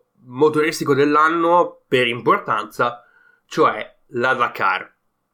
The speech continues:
che è, fa parte di una disciplina che molti di noi non conoscono, eh, è conosciuta da molto, da, da molte poche persone,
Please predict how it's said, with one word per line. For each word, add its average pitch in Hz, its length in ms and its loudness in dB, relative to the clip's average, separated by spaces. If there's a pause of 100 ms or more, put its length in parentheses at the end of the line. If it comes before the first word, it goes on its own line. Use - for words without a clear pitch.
(240)
che 180 180 -2
è, 185 500 -2 (280)
fa - 160 -12
parte 180 260 0
di 143 60 -6
una 143 140 0
disciplina 143 640 -4
che 135 180 0
molti 147 640 -2
di 131 100 -8
noi 131 400 2
non 143 240 2
conoscono, 196 760 0 (480)
eh, 113 100 -2
è 117 60 -4
conosciuta 139 360 0
da 123 160 2
molto, 123 420 -2
da, 117 300 -2
da 113 120 -6
molte 120 280 -4
poche 113 220 -6
persone, 117 800 -2